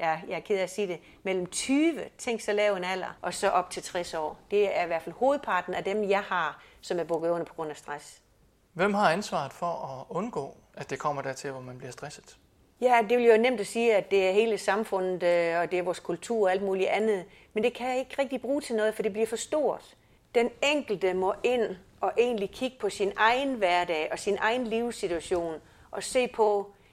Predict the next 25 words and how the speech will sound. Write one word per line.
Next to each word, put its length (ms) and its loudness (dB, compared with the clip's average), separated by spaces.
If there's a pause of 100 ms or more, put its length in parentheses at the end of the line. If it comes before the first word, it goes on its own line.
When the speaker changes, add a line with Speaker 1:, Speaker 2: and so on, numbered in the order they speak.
(120)
Speaker 1:
kan 200 2
jeg 360 6
gøre 260 4
noget 340 4
for, 380 2
at 240 -2
jeg 320 6
ikke 200 0
bukker 220 2
under 160 0
på 80 -12
grund 180 -2
af 60 -8
stress? 320 -4
Kan 120 0
jeg 180 2
gøre 120 0
noget 180 0
for, 80 -2
min 140 2
lille 180 0
familie 460 4
ikke 140 0
bukker 200 2
under? 300 4